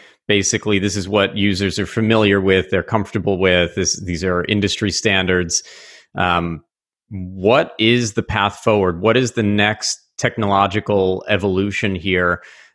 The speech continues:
Um, it, and is it for everyone? Is it B two B, B two C?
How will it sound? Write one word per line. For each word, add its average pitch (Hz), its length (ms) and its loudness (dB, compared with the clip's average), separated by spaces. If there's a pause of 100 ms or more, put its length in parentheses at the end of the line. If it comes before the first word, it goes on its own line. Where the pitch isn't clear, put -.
Um, 90 340 -2
it, 107 300 0
and 101 300 -2 (120)
is 123 200 2
it - 100 0
for 123 180 0
everyone? 98 500 0
Is 92 180 -2
it 95 440 -2
B 113 120 2
two 101 80 0
B, 117 320 2
B 101 200 0
two 95 80 0
C? 113 680 0